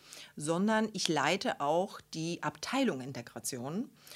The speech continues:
Das heißt, ich bin im Prinzip für dieses gesamte Thema auch zuständig. In dieser Potsdamer Straße arbeiten siebzig Menschen.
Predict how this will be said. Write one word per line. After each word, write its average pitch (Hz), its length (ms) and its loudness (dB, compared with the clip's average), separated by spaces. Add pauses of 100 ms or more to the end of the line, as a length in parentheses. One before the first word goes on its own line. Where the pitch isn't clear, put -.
(240)
Das 151 180 -4
heißt, 180 300 2
ich - 200 -6
bin 208 300 4
im 185 160 0
Prinzip 202 580 -2
für - 80 -6
dieses 165 300 -4
gesamte 170 420 0
Thema 185 280 -2
auch 175 100 -8
zuständig. - 760 -6 (400)
In 165 120 -2
dieser 156 400 2 (140)
Potsdamer 151 480 0
Straße 196 480 0
arbeiten 160 420 0
siebzig - 380 -6
Menschen. 247 320 0